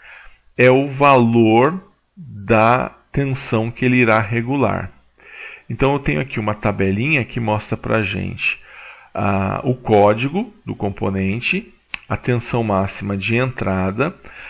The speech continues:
a tensão de saída e a corrente máxima de saída. Então eu tô dizendo aqui que o setenta e oito zero cinco, ó, perceba, no lugar do X X eu coloquei zero cinco. Eu posso entrar com até trinta volts,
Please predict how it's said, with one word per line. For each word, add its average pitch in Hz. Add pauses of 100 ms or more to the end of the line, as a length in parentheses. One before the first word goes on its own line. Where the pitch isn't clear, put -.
(380)
a 151
tensão 156
de 170
saída 113 (120)
e 123
a 127
corrente 113 (180)
máxima 113
de 107
saída. 110 (500)
Então 127
eu 139
tô 139
dizendo 120
aqui 120
que -
o 113
setenta 151
e 139
oito 107
zero 104
cinco, 139
ó, -
perceba, 92
no 104
lugar 104
do 101
X 104
X 117
eu 131
coloquei 123
zero 107
cinco. - (840)
Eu 110
posso 120
entrar 107
com 107
até 107
trinta 135
volts, 98